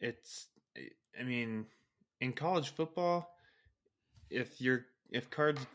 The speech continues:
fall your way, like, you could have a, a pretty good year without necessarily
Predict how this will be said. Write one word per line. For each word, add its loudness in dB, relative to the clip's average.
fall 4
your 0
way, 4
like, 2
you -2
could 0
have 2
a, -12
a -4
pretty 2
good 2
year -2
without 2
necessarily -2